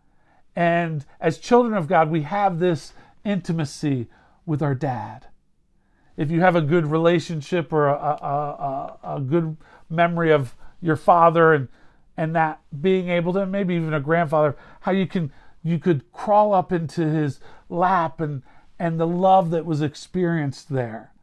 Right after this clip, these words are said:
That's the kind of love that is pictured in this, uh, the scriptures. We have assurance through the Spirit we are children of God. We don't have to worry about it. We don't,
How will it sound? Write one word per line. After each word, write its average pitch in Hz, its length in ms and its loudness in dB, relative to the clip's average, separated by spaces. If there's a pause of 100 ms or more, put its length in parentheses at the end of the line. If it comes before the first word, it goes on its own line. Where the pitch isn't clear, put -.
(220)
That's 208 260 2
the 214 140 -2
kind 185 340 -2
of 147 120 0 (280)
love 175 360 2
that 143 120 -2
is - 140 -8
pictured - 640 -10 (200)
in 143 120 -6
this, - 280 -8 (160)
uh, 135 100 -6 (200)
the 139 120 -4
scriptures. 139 680 -10 (480)
We 220 160 6
have 240 140 6
assurance 208 920 0 (640)
through 214 400 2
the 165 100 2
Spirit 180 500 2
we 190 240 0
are 160 480 2 (220)
children 175 400 -2
of 151 100 -6
God. 139 220 0
We 170 80 2
don't 240 180 6
have 254 140 2
to 254 80 -2
worry 226 260 4
about 151 220 6
it. 156 80 0
We 202 80 0
don't, 220 220 4